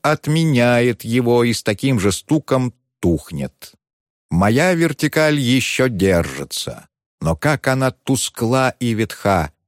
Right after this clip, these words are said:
как неприятно содрогается всякий раз, что скрипит мадемуазель на кровать. Наступает период упадка. Она читает в постели Бурже.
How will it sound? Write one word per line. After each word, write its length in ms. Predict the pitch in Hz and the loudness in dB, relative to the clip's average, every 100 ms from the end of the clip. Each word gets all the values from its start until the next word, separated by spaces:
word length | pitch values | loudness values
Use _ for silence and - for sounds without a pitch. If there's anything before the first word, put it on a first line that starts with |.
| _ - | _ -2
как 240 | 139 - | -2 2
неприятно 800 | 147 147 147 147 147 135 - 139 | 0 0 0 2 2 0 0 -2
содрогается 840 | - 131 139 135 135 113 95 - 95 | 0 0 0 2 2 2 -2 -4 -6
всякий 440 | - 120 110 104 | -2 -2 0 0
раз, 400 | 123 131 - - _ _ _ | 0 0 -4 -12 _ _ _
что 300 | - - 147 | -10 -2 -2
скрипит 520 | - 127 120 139 - | 0 -2 -2 -2 -2
мадемуазель 640 | 110 113 113 113 95 113 101 | 0 2 2 2 2 2 2
на 120 | 90 | 0
кровать. 640 | - 82 76 - - - _ _ _ _ _ - | -2 -2 -2 -4 -12 -20 _ _ _ _ _ -2
Наступает 920 | 113 - 104 - 151 156 - - - - | -2 0 -4 0 0 0 -6 -16 -20 -2
период 480 | 123 117 127 117 | 0 2 0 -2
упадка. 580 | 110 - 71 - - - _ _ _ _ | -4 -2 -2 -4 -12 -16 _ _ _ _
Она 220 | 90 107 110 | 0 0 0
читает 400 | 110 120 113 - | -2 0 -2 -4
в 120 | - | -4
постели 460 | 101 - - 101 | -4 -2 -2 0
Бурже. 720 | 92 90 90 76 71 67 - | 0 0 -2 -2 -4 -6 -8